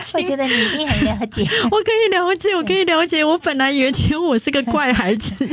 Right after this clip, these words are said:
Speaker 2: <laughs> 没有，就是以为自-，希望自己并不是生长在这个家庭，
Speaker 1: 对。
Speaker 2: 是因为痛苦，而不是因为不爱他们。
Speaker 1: 没错。
Speaker 2: 嗯。
Speaker 1: 可是我，我自己在你的书当中，我看到当你扛起所有的家庭责任，在照顾你的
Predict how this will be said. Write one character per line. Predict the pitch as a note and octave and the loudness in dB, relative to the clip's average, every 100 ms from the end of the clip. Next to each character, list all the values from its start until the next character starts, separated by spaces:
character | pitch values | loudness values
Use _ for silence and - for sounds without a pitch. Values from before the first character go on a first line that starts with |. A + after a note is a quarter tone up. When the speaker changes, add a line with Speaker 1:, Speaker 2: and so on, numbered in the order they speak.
| A#3+ | -4
Speaker 2:
<laughs> | G#4+ D#4 | -6 -4
没 | A#3 | -2
有， | G#3+ G3+ | 0 -2
就 | A3 A3+ | -4 -8
是 | A3 | -6
以 | F#3 | -4
为 | F#3 G3+ | -2 -2
自-， | A3+ - - - | -6 -12 -20 -12
希 | - C#4 C#4+ | -4 0 2
望 | C#4 C4 | 0 -2
自 | A#3+ | -2
己 | F#3+ | -4
并 | - A#3+ G#3 | -2 -4 -2
不 | G3+ | -4
是 | G#3+ | -4
生 | G#3 G#3+ G#3 | -2 0 0
长 | E3 | 0
在 | F3 | -2
这 | F3+ F#3+ | -2 -2
个 | |
家 | E3+ E3 F3 - | -2 -4 -4 -8
庭， | - - - | -14 -18 -6
Speaker 1:
对。 | F#4 | -2
Speaker 2:
是 | C4+ | 0
因 | B3 | 0
为 | - | 0
痛 | C#4+ A3+ F#3+ | 0 -2 -4
苦， | - - - | -8 -12 -8
而 | G3 | -4
不 | A3 | -4
是 | A#3+ | -2
因 | B3 | 0
为 | A3+ | -2
不 | A3 | -4
爱 | - G3 F#3 | -6 -6 -6
他 | - | -10
们。 | E3 - - - A3+ | -18 -20 -10 -4 2
Speaker 1:
没 | G3 | 2
错。 | - G#3+ F#3 G#3 | 2 0 0 0
Speaker 2:
嗯。 | F#3 E3+ - - - | -4 -6 -10 -18 -6
Speaker 1:
可 | D4 | -2
是 | F#4+ - E3+ | -2 -2 0
我， | A3+ G#3+ - | 0 0 -2
我 | A#3+ A3 | 0 2
自 | F#3+ F4 | 2 2
己 | C#4 | 2
在 | B3+ | 4
你 | A#3+ E3 | 4 4
的 | - | 2
书 | B2+ G#3 | 2 2
当 | G#3 G3 | 4 4
中， | G#3 F#3+ | 4 4
我 | |
看 | E3 - B3 | 2 2 2
到 | B3+ | 2
当 | A#3+ B3 B3+ C#4 G#3+ | 2 2 2 2 2
你 | E3+ | 2
扛 | - - E3 A#3 | 0 0 2 0
起 | - F#3 | 0 -2
所 | D#3+ G#3 G#3 | 0 2 2
有 | D#3+ | 2
的 | C#3+ | 0
家 | F#3+ F#3 | 0 0
庭 | F#3 E3+ | 2 0
责 | - E3+ | 2 2
任， | F3+ G3 | 4 4
在 | A#3+ A#3 | 2 0
照 | - C4+ A#3 | 0 0 0
顾 | C4 B3 | 2 2
你 | F#3 | 2
的 | D3+ D3+ C#3+ | 2 2 2